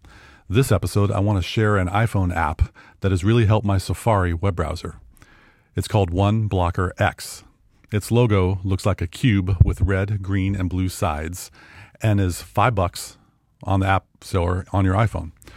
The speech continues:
Some of you may have had experience with a One Blocker app. It had a purple logo and a number one in the middle of the icon. This is its supercharged new version. The thing I like about One Blocker X's technology is that it uses Safari's built-in content blocker technology A P I on your phone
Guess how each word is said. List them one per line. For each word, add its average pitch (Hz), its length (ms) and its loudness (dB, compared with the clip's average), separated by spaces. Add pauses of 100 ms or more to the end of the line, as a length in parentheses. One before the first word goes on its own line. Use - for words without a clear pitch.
(240)
Some 139 260 2
of 120 100 2
you 104 120 4
may 101 120 4
have 101 200 2
had 98 340 2
experience 101 680 0
with 98 240 0
a 92 120 2
One 101 260 2
Blocker 95 420 0
app. 95 400 0
It 95 120 -2
had 90 160 0
a 90 40 -2
purple 101 340 2
logo 90 500 0
and 92 180 -2
a - 20 0
number 90 240 0
one 95 400 0
in 95 140 -2
the 90 60 2
middle 82 360 -2 (340)
of 80 80 -6
the 90 120 0
icon. 85 400 -4 (380)
This 95 560 0
is 98 160 2
its 98 120 0
supercharged 95 1000 -2
new 98 180 0
version. 87 440 -2 (640)
The - 80 -2
thing 170 180 2
I 160 40 4
like 131 160 2
about 107 280 2
One 110 220 2
Blocker 101 460 2
X's 101 300 0
technology 98 840 0
is 85 80 -2
that 95 140 2
it 95 80 0
uses 104 340 -2
Safari's 110 460 0
built-in 117 540 0
content 123 480 0
blocker 107 260 0
technology 104 840 -2
A 101 120 0
P 101 240 -2
I 90 280 2
on 95 260 -2
your 90 100 -2
phone 90 380 0